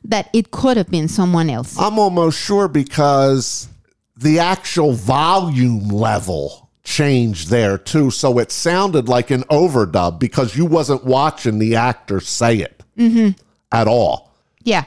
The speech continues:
Speaker 2: They were looking at somewhere else
Speaker 1: Mm-hmm.
Speaker 2: when they went to this scene, and it would be a perfect time to put the overdub. And they just didn't match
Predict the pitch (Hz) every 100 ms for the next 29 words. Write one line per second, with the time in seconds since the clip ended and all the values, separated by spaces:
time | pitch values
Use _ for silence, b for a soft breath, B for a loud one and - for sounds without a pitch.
0 | - 143 131 131 123 127 - 110 101 -
1 | - 120 110 110 101 - 135 87 58 -
2 | - - 240 220 214 117 107 101 113 104
3 | 113 98 90 - 120 107 85 78 104 104
4 | 92 110 101 - 139 127 117 - - 131
5 | 127 98 - 110 - - 123 127 110 101
6 | 101 98 131 127 131 113 175 - - 170
7 | - 135 123 123 147 139 - -